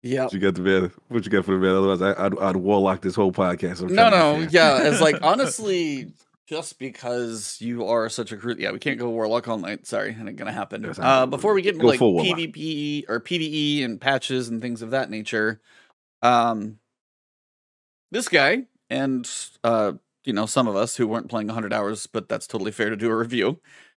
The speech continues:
Speaker 1: Um, trials this weekend, especially playing freelance. We have a long-running segment on this show.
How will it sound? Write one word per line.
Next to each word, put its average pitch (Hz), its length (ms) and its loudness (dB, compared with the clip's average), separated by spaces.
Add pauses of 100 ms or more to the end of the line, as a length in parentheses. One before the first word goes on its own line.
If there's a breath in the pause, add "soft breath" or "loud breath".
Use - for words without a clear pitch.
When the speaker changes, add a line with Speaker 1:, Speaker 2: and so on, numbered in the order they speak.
(220)
Speaker 1:
Um, 123 420 2
trials 190 320 6
this 113 140 -6
weekend, 98 440 -4
especially 160 340 -4
playing 139 260 -2
freelance. 90 640 -4 (840 soft breath)
We 156 180 4
have 180 240 0
a 180 80 2
long-running 147 680 2
segment - 540 0 (440 loud breath)
on 117 340 -4
this 131 280 0
show. 117 420 0